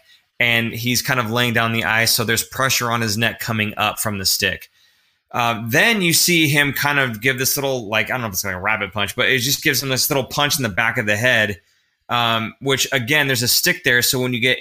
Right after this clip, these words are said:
hit with the, it's just not good things. On top of the, the, the fact that it's just hitting a guy in the back of the head who's prone on the ice,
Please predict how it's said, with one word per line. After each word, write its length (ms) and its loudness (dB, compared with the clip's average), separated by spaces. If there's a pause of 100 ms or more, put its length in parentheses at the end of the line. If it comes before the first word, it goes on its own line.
hit 400 2
with 200 -2
the, 300 -2
it's 240 -6
just 220 -2 (100)
not 520 -2
good 180 -2
things. 400 0 (300)
On 140 2
top 280 0
of 140 0
the, 80 0
the, 680 0
the 80 -6
fact 360 0
that 220 4
it's 220 0
just 260 0
hitting 220 2
a 60 2
guy 180 4
in 80 2
the 60 -2
back 260 0
of 60 -2
the 140 2
head 260 0
who's 260 -6
prone 400 -2
on 240 -2
the 160 0
ice, 540 0